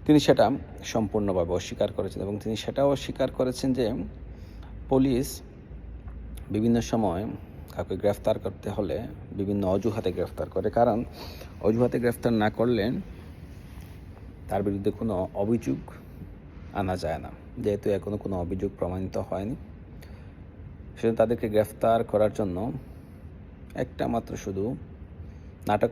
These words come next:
মঞ্চায়িত করা হয়েছে, তিনি সেটা স্পষ্টভাবে উল্লেখ করেছেন।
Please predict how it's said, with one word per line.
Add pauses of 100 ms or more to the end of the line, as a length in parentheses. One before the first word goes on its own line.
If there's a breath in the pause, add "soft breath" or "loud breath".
মঞ্চায়িত
করা
হয়েছে,
তিনি
সেটা
স্পষ্টভাবে
উল্লেখ
করেছেন।